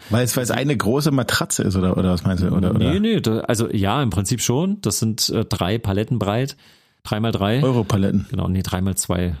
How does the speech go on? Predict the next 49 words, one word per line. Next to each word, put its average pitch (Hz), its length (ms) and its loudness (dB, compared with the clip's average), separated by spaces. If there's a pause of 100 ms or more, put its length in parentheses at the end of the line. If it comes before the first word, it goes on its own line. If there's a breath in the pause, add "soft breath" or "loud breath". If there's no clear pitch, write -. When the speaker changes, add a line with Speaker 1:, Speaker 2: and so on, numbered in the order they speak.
Speaker 2:
Ähm, 98 240 0
genau, 95 220 2
und 87 100 0
das 104 120 0
ist 123 120 -2
quasi 104 240 -2
so 101 160 0
eine 127 320 0
große 127 720 0 (140 loud breath)
Liegelandschaft. 123 1040 -2
Das - 80 -6
ist 101 140 0
schön, 151 380 2
der 101 120 2
halbe 131 220 2
Raum 131 240 0
ist 123 120 -2
Bett. - 400 -4
Speaker 1:
Ja. 104 380 2 (140)
Speaker 2:
Aber 123 540 0
ich - 160 -4
kann 127 160 0
da 135 80 0
trotzdem 135 680 -2
nicht 127 220 -4
gut 127 140 -2
schlafen. 117 280 0
Für 101 140 0
Mittagsschlaf, 156 540 0
das 117 160 -2
geht 143 160 0
mal 170 160 0
so 156 80 0
eine 143 120 0
Stunde, 160 420 0
eineinhalb, 123 500 0
weil 113 120 2
da, 113 140 2
da, 98 200 -4 (500 loud breath)
da 104 240 -4 (220)
werde 113 180 0
ich 107 80 -2
zwar 104 160 0
auch 127 160 -2
zwischendurch 120 380 -2
mal 120 120 0
kurz - 260 -4
wach, 131 220 -2
aber 104 380 -2